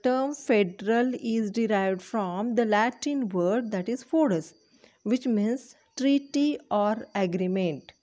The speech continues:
ओके, फोडसचा अर्थ काय होतं? ट्रीटी, तह किंवा एखादा करार, ओके, किंवा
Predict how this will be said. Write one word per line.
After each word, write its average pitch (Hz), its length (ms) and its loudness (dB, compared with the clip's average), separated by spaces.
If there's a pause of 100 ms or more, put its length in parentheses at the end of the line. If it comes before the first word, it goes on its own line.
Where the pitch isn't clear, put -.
(240)
ओके, 240 360 -4 (180)
फोडसचा 262 460 2
अर्थ 262 180 0
काय 285 160 2
होतं? 277 360 2 (1400)
ट्रीटी, 277 520 2 (140)
तह 269 280 4 (120)
किंवा 247 360 0 (220)
एखादा 294 280 2
करार, 233 440 2
ओके, 240 300 0 (160)
किंवा 254 440 2